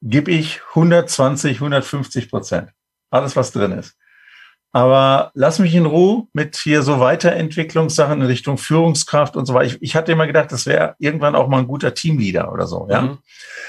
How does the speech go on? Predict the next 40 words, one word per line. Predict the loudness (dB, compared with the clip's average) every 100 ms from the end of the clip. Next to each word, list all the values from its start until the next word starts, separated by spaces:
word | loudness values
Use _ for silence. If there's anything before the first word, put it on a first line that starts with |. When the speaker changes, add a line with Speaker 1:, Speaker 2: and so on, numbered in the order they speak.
| -18 -4
Speaker 1:
Und | 0
er | 2
sagt, | 2 0
"Es | -6 -8
ist, | -4 -4 0
das | 0
interessiert | 2 2 2 2
mich | 2 -2
alles | -2 -2
nicht. | -2 -2 -4
Ich | -2 2
möchte | 2 2 -2
hier, | 2 4 2 0 -12
und | -8 -2
zwar | 2
jetzt | 0 0
keinen | -2 0 2
Nine-to-Five-Job | 2 0 -2 -4 -2 -2 -2 -2 -2
machen, | -2 -2
sondern | 0 2 0 -2
wirklich, | -2 -2 -2
der | -2
hat | 0 -2 -4
alles | -4 0 0 -2
gegeben | -2 0 2
und | 0
der |
war | 0
auch | -2 -4
richtig, | -8 -10 -8 -6
richtig | -6 -8
gut." | -4 -2 -2 -6
Speaker 2:
Mhm. | -8 -8 -10 -20 -16 -2
Speaker 1:
Aber | 0
für | 2 2
mich | 4 2 0
war | 0 0
da | 0 -2 -2 -6
klar, | -4 -2 0 0 -2 -10 _ _ _
okay, | -6 -4 0 0 -2